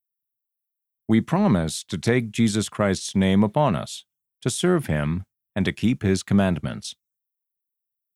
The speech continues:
What does it mean to take Jesus' name upon us? One, it means we become members of His church, the Church of Jesus Christ of Latter-day Saints. Two,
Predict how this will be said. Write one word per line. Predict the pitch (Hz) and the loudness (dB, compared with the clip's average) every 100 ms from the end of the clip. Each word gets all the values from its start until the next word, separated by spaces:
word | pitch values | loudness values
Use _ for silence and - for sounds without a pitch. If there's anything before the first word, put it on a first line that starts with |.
| _ _ _ _ _ _ _ - | _ _ _ _ _ _ _ -2
What | 165 | 2
does | 202 185 | 2 2
it | 165 | 2
mean | 165 202 190 | 4 6 4
to | 104 | 2
take | 92 92 78 | 0 0 0
Jesus' | - 101 95 90 98 | 0 2 2 -2 -2
name | 87 92 87 | 2 2 2
upon | 80 85 82 | 0 -2 -2
us? | 65 - - _ _ _ _ _ _ _ _ _ _ _ _ _ | -4 -10 -16 _ _ _ _ _ _ _ _ _ _ _ _ _
One, | 170 196 104 82 135 143 - _ | 0 2 2 2 2 0 -6 _
it | 107 | -2
means | 82 135 175 180 | 2 4 2 0
we | - | 0
become | 123 117 101 101 95 | 0 0 2 4 6
members | 101 120 135 | 6 2 2
of | 110 | 0
His | 98 101 | 2 0
church, | - - 139 - - - _ _ _ | 0 -2 -2 -2 -12 -18 _ _ _
the | 87 | -6
Church | - 120 147 147 | 0 2 2 2
of | 123 | 0
Jesus | 95 113 110 120 | 4 2 2 -2
Christ | - 98 90 92 | 0 2 2 0
of | 110 87 | -2 0
Latter-day | 82 76 78 78 | 0 0 0 -2
Saints. | - 120 78 - - - _ _ _ _ _ _ _ _ _ | 0 -2 -2 -6 -16 -18 _ _ _ _ _ _ _ _ _
Two, | - 247 117 71 90 | -2 2 4 2 0